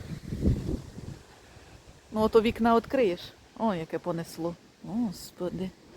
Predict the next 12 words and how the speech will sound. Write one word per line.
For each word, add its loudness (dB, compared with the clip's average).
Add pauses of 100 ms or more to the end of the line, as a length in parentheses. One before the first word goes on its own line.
(4000)
Винесли 8
таки 4
перець, 6 (120)
хоч 0
його 8
і 6
крутить 2 (1000)
вітром, 4 (600)
але 4 (2500)
що -2
ж 2
робить? -2